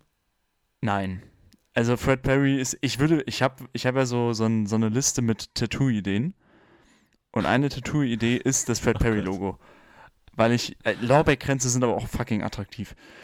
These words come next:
Speaker 1: Ähm, deswegen, also
Speaker 2: Sag das
Speaker 1: Fred
Speaker 2: mal
Speaker 1: Perry
Speaker 2: Julius.
Speaker 1: ist
Speaker 2: Cäsar, Digga. Was ist denn
Speaker 1: Ach
Speaker 2: los?
Speaker 1: so,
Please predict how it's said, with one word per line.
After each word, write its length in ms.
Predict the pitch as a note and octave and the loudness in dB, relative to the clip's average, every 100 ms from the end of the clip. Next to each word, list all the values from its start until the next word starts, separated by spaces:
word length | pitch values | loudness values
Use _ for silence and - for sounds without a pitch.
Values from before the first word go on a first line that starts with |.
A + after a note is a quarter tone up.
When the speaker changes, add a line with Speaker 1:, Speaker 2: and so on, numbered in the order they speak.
| - B2+ - | -20 -10 -4
Speaker 1:
Ähm, 440 | A2+ A2+ A2+ G#2+ _ _ _ _ _ _ _ _ A#2+ | -2 -2 -4 -8 _ _ _ _ _ _ _ _ -2
deswegen, 260 | B2 B2 | 0 0
also 120 | F#2+ | 0
Speaker 2:
Sag 80 | F#2 | 0
das 100 | G2+ | -2
Speaker 1:
Fred 60 | G#2+ | 2
Speaker 2:
mal 80 | G#2+ | 4
Speaker 1:
Perry 100 | A#2 | 4
Speaker 2:
Julius. 460 | A#2 F#2 - - - _ _ _ _ _ _ _ _ _ _ _ _ _ _ _ _ _ _ _ _ _ _ _ _ _ _ _ - | 4 2 0 -4 -6 _ _ _ _ _ _ _ _ _ _ _ _ _ _ _ _ _ _ _ _ _ _ _ _ _ _ _ -12
Speaker 1:
ist 80 | |
Speaker 2:
Cäsar, 420 | - F#2 E2 C#2+ - _ F2+ | -4 -2 -2 -6 -10 _ -6
Digga. 300 | E2 D2 - _ _ _ _ | -6 -6 -10 _ _ _ _
Was 100 | E2 | -14
ist 60 | E2 | -10
denn 60 | E2 | -6
Speaker 1:
Ach 60 | |
Speaker 2:
los? 100 | - | -4
Speaker 1:
so, 200 | C3+ G#2 | -4 -6